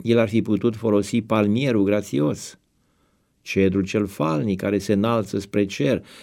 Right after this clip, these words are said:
sau puternicul stejar cu crengile îndreptate spre cer putea fi folosit pentru a reprezenta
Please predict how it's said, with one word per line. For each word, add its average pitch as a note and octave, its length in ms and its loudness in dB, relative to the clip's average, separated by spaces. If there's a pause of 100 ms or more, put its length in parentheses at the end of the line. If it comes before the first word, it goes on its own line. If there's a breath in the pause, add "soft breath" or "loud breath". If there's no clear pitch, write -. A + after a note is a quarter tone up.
(100)
sau A#2+ 340 6
puternicul C#3 680 0
stejar A#2+ 680 0
cu G2 160 -2
crengile G#2+ 600 0
îndreptate G#2+ 720 -2
spre G2+ 300 -2
cer A2 400 0
putea G2 320 -4
fi G2+ 140 -4
folosit G2+ 480 -2
pentru G#2+ 320 -4
a G#2+ 40 0
reprezenta G2+ 760 0